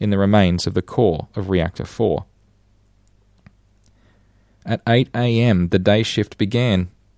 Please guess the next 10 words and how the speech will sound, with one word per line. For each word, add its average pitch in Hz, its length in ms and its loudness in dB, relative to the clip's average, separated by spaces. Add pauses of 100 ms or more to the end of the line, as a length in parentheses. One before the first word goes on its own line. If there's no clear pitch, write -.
(240)
including 123 380 0
the 110 60 0
construction 120 640 -2
crews 85 440 -2 (360)
of - 140 -14
two 143 240 0
hundred 127 380 0
and 104 180 0
eighty-six 113 640 -2
people 113 500 -6